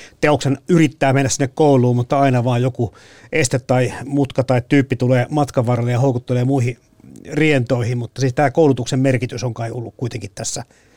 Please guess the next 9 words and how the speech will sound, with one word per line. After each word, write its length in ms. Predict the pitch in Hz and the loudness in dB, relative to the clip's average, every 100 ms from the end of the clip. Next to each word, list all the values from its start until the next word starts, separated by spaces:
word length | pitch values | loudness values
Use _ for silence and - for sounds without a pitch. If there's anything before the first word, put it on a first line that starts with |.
| _ _ _ - | _ _ _ 0
varmaan 300 | 139 143 151 | 2 2 0
tuossa 200 | - 175 | 0 0
kansallisvaltion 1040 | 180 147 160 - - - 160 160 151 165 | 2 2 0 -2 -10 -4 0 0 2 2
luomisessakin 680 | 170 160 135 123 - 123 127 | 4 4 2 0 -2 -2 0
ja, 120 | 123 123 | 0 -2
ja 120 | 131 | -4
kaikessa 320 | 131 123 - | -4 -4 -2
muussa, 300 | 160 135 - | 0 0 -2
mutta 280 | 113 - | -10 -12